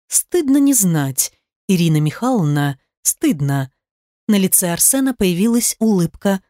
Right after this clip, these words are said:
маньяка. Кровожадная, многообещающая, взглядом мужчина уже примеривался, с какого лакомого кусочка начать свое обучение.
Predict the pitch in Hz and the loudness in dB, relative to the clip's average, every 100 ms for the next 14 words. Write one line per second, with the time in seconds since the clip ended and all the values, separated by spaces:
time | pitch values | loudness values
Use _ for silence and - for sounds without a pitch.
0 | - 202 214 220 262 - 170 160 - _ | -2 2 2 2 -2 -4 -4 -6 -8 _
1 | _ _ - 247 190 180 202 247 247 247 | _ _ -2 0 0 0 -2 0 2 2
2 | 233 - _ 277 302 254 180 165 160 - | 0 -6 _ 0 2 2 0 0 -2 0
3 | 262 262 247 - 240 233 _ - 208 202 | 0 0 0 2 0 -2 _ -6 -2 2
4 | 226 262 269 247 240 - 254 247 214 208 | 2 2 2 4 2 2 0 0 0 0
5 | 240 226 _ - 202 220 302 247 160 160 | -2 -4 _ -2 2 2 2 2 0 0
6 | - 175 170 - _ _ - - 254 - | 0 -2 -4 -8 _ _ -6 -4 -4 -2
7 | 339 294 262 262 - 208 185 175 - 185 | 0 0 0 -2 0 0 0 -2 -4 -4
8 | 311 320 - - 294 - _ - 240 247 | -2 -2 -2 -2 -2 -4 _ -2 0 0
9 | - 330 - 226 214 214 190 190 - 175 | -2 -2 -2 0 0 0 -2 -2 -2 0
10 | 160 156 151 151 | 0 0 -2 -6